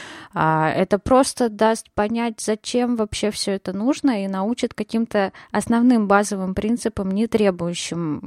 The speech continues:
никакого, там, никаких супертехнологий, а требующим просто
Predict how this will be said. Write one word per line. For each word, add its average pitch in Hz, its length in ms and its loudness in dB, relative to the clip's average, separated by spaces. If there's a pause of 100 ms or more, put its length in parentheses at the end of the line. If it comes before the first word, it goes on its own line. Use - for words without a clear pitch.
(120)
никакого, 165 880 -4
там, 139 400 -4
никаких 147 400 -6
супертехнологий, 170 1300 -4 (500)
а 151 320 2
требующим 165 640 -2
просто 151 520 -6